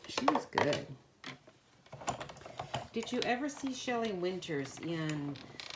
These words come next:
Um, there's a Robert Mitchum movie where he's menacing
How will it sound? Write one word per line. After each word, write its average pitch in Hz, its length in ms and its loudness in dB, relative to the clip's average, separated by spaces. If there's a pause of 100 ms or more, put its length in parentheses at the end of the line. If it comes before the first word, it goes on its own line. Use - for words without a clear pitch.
(200)
Um, 135 460 -2 (500)
there's 175 180 -2
a 160 80 2 (140)
Robert 165 420 2
Mitchum 160 600 0
movie 139 480 0
where 139 220 -2
he's 151 560 -2 (680)
menacing 160 640 0